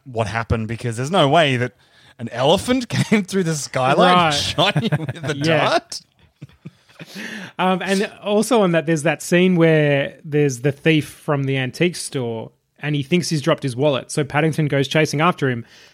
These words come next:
Speaker 2: simply to return the wallet and ends up stopping a thief who's got a shit ton of wallets. It's just so
Speaker 1: <laughs>
Speaker 2: gorgeous.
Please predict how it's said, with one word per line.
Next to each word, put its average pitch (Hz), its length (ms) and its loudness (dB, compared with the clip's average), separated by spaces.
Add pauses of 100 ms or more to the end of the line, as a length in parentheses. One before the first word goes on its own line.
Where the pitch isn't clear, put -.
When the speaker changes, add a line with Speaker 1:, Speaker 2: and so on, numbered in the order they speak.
Speaker 2:
simply 214 440 2
to 196 140 4
return 170 380 4
the 151 100 4
wallet 135 400 2
and 151 140 0
ends 151 180 0
up 139 140 -4
stopping 143 420 0
a 131 60 0
thief 131 320 0
who's 139 160 0
got 127 260 -4
a 127 80 -6
shit 139 280 -6
ton 147 140 0
of 120 100 -8
wallets. 123 300 -2
It's 160 200 -12
just - 200 -6
so 208 460 2
Speaker 1:
<laughs> 151 140 0
Speaker 2:
gorgeous. 127 680 -6